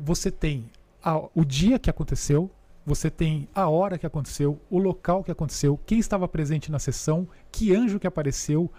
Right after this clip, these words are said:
qual a pergunta que foi feita pro anjo e o que que o anjo respondeu. Então você tem todo um conjunto de informações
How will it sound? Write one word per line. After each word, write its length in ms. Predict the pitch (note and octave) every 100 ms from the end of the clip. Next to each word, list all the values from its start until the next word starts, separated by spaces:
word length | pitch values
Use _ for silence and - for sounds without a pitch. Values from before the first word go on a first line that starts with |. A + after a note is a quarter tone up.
| - -
qual 160 | G#3
a 60 | A3+
pergunta 420 | F#3 E3 G#3 F3+
que 100 | -
foi 100 | E3
feita 220 | E3 D#3
pro 220 | - C#3
anjo 160 | D#3 F#3
e 40 |
o 40 | F#3+
que 100 | G#3+
que 140 | -
o 120 | F#3+
anjo 200 | F#3 E3+
respondeu. 460 | D3 D3+ D3+ B2+ A#2 - - - - - - -
Então 180 | C#3+
você 220 | A3 - A3
tem 180 | G#3 - -
todo 220 | A#3+ B3
um 100 | A3
conjunto 480 | - E3 C#3 E3+ E3+
de 60 |
informações 760 | D3+ D#3 C3+ B2 - G#3+ F#3 -